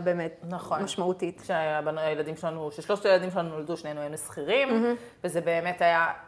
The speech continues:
Speaker 2: לפתוח את הגן בשבע בבוקר, לשים
Speaker 1: כן.
Speaker 2: אותם שם ולאסוף אותם בארבע, אה, ולהתחיל, מה שנקרא, משמרת ב', אה,
Speaker 1: כן.
Speaker 2: אחרי שאת, אה, כל היום עובדת. אז זה באמת הייתה החלטה מאוד משמעותית,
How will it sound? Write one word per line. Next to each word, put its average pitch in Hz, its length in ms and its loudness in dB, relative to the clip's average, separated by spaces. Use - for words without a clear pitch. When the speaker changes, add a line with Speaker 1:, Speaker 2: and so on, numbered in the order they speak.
Speaker 2:
לפתוח 180 340 2
את - 40 0
הגן 170 240 0
בשבע 165 360 0
בבוקר, 220 400 4
לשים 185 220 0
Speaker 1:
כן. 190 80 6
Speaker 2:
אותם 185 160 0
שם 233 420 8
ולאסוף 160 400 4
אותם 165 200 -4
בארבע, 208 540 6
אה, 160 160 2
ולהתחיל, 160 480 2
מה 170 80 -2
שנקרא, 170 400 0
משמרת 190 560 2
ב', 202 60 2
אה, 214 160 6
Speaker 1:
כן. 185 140 10
Speaker 2:
אחרי 185 320 2
שאת, 196 280 4
אה, 175 220 4
כל 196 180 8
היום 190 160 10
עובדת. 202 460 6
אז 175 100 0
זה 170 80 2
באמת 165 360 0
הייתה 180 200 4
החלטה 175 300 2
מאוד 170 220 0
משמעותית, 175 640 4